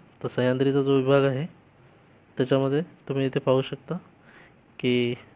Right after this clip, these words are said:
सह्याद्रीच्या विभागामध्ये काय आहे तर चांदोली, चांदोली आहे, अनशिप आहे, राधानगरी आणि कोयना ही अभयारण्य पण आहे, ठीक आहे.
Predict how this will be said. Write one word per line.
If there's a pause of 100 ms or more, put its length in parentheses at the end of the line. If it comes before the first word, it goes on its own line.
(200)
सह्याद्रीच्या
विभागामध्ये
काय
आहे
तर (140)
चांदोली, (2000)
चांदोली
आहे,
अनशिप
आहे, (880)
राधानगरी
आणि (960)
कोयना
ही
अभयारण्य
पण
आहे, (480)
ठीक
आहे.